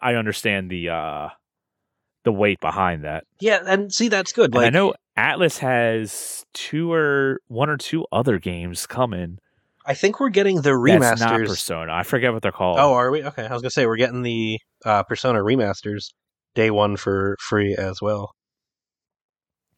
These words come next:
Speaker 1: I remember seeing a whole bunch of, like, Atlus on the,
Speaker 2: Oh,
Speaker 1: um,
Speaker 2: nice. Okay.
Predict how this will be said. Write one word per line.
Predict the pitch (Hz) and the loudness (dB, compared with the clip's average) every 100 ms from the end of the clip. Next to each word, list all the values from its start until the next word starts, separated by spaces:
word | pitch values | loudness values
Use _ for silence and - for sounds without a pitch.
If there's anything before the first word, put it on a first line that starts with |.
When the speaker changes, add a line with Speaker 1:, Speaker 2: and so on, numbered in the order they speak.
| _ _ _ | _ _ _
Speaker 1:
I | 226 | 0
remember | 254 220 180 | 2 2 0
seeing | - 160 147 120 | -4 -4 -4 -2
a | |
whole | 107 127 | 0 0
bunch | 113 110 - | 0 -2 -2
of, | 101 | -2
like, | 95 92 - _ 107 | 0 0 -4 _ 0
Atlus | 107 - 104 98 - - - | 0 0 -4 -6 -6 -12 -6
on | 95 92 | -4 -4
the, | 90 87 | -4 -2
Speaker 2:
Oh, | 85 95 | 2 2
Speaker 1:
um, | - | 2
Speaker 2:
nice. | 156 - - | -2 -6 -10
Okay. | - | -10